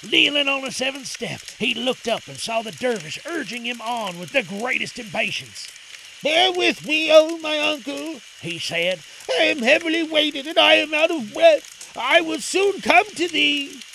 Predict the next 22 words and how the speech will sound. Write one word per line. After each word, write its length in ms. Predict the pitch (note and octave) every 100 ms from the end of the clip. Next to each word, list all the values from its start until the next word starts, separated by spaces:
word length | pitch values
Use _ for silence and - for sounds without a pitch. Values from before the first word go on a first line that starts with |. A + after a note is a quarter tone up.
| - - -
Then 160 | F#3+
he 120 | A3+ A#3
climbed 420 | F3 B3 B3 A3+
three 260 | E3 B3
steps, 460 | G#3+ - G3 C#3 - -
and 220 | - G#3 G3
one 160 | A#3+
step 380 | F3+ - G3 G#3+ E3
more, 260 | F3 C#3+ G#2+ - -
and 140 | D#3
sank 420 | - - A#3+ A#3
exhausted 760 | A3 E3 B2+ A3 B3 F#3+ - C3+
before 340 | E3+ - B3 B3+
the 100 | B3+
last, 440 | A#3+ F#3+ C3 - - -
which 160 | A#3+ F3
was 120 | G3+
far 320 | - A#3 A3+
higher 360 | G3 A#3 E3 D#3+
than 180 | D3+ D3+
the 160 | F#3
others. 340 | E3+ C#3 G#2+